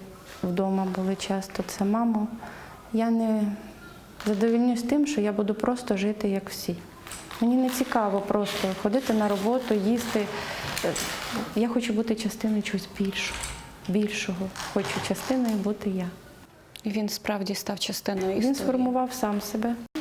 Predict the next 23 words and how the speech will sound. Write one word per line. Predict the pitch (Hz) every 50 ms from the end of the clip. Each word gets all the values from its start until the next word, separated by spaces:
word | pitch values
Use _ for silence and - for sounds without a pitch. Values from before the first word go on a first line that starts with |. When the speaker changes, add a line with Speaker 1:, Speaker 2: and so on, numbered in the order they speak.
| 285 226
Speaker 1:
Він | 226 233
сказав: | 233 233 - 220 214 220 220 214 220
«Я, | 226 233 240 233 233 226 226 226 220 220 226 220 - - - - - - - - - - - - -
е, | 208 208 208 208 208
маю | 214 220 220 214 220 214 214 214
віддати | 196 202 196 214 208 208 208 - 214 208 214 208 202 - - - - - - - - - - - - - - - - - 196 190 - - - - - - - - - - - - - - - - - - - -
борг | 190 214 233 233 233 -
перед | - - 214 214 208 202
державою | 214 214 202 190 190 175 175 180 202 214 240
свій, | 247 - - - 269 277 294 285 - - - - - - -
ну, | - 214 214 208
в |
просту | 208 - - 226 220 220 - 220
армію | 240 285 311 285 254 226 214 202
я | 196 202 220 226
не | 220 214
піду. | 214 - 190 180 - 190 190 190 - - -
Я | 208 208 220
сформую | 214 - - 226 220 220 214 214
себе | 214 - 226 214 254 277
для | 269 220 208
полку | 202 - - 220 214 220 - 214
АЗОВ, | 202 196 190 190 - 175